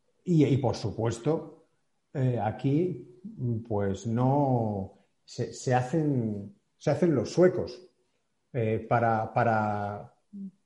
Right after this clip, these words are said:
para te-, para aprobar normas realmente que protejan al denunciante, porque siempre, en una gran parte de casos de corrupción,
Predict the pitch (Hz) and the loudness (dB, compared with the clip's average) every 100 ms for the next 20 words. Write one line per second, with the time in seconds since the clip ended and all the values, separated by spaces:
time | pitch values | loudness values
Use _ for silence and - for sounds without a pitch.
0 | _ - 123 113 - - - 113 107 - | _ 0 2 2 -2 -4 0 2 2 2
1 | 113 127 123 131 143 151 135 127 139 131 | 2 2 2 2 0 -2 0 0 2 2
2 | - 165 117 113 165 147 120 113 123 165 | 2 2 2 2 0 0 0 -2 0 2
3 | 156 110 104 104 113 117 170 170 180 190 | 2 0 -2 -2 -4 0 4 4 4 0
4 | 190 - - _ _ _ 170 143 160 165 | -2 -6 -18 _ _ _ -2 0 2 2
5 | 147 147 156 156 151 151 - 123 139 127 | 2 2 2 2 0 -2 -4 -2 -2 0
6 | 127 113 165 190 196 | -2 0 0 2 -2